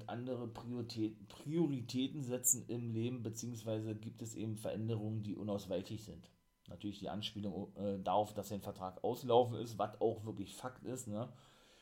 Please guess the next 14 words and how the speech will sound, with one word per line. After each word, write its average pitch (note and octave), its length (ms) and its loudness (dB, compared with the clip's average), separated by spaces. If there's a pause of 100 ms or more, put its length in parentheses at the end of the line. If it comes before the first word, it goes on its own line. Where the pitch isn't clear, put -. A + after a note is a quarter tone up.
(460)
Ja, G3 100 10
und C#3+ 100 10
er B2+ 140 8
eventuell D3 540 10
zur - 160 2
Konkurrenz F#3 500 4
gehen A#2+ 220 4
könnte, B2 260 0
ich C3+ 140 -2
sage A2+ 240 2
nur B2 160 0
A A#2 120 0
E C3 120 -2
W. G#2 160 -4